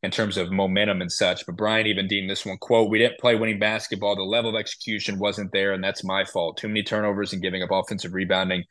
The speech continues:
They get forty points on those two things," end quote. So, yeah.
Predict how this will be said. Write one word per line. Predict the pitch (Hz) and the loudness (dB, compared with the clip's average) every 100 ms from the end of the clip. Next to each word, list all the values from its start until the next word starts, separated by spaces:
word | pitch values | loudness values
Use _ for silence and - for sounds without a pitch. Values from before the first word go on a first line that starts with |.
| - - - | -16 -18 -2
They | 95 | 0
get | - - | 0 -2
forty | - 113 113 113 | 0 4 4 4
points | - 107 98 85 | 2 -2 -2 -2
on | 92 | -4
those | 85 87 - | -2 -6 -4
two | 95 | -6
things," | 92 90 80 76 | -4 -2 -4 -6
end | 92 87 85 | -8 -8 -6
quote. | - 73 67 | -4 -4 -4
So, | - | -6
yeah. | 82 71 | -4 -4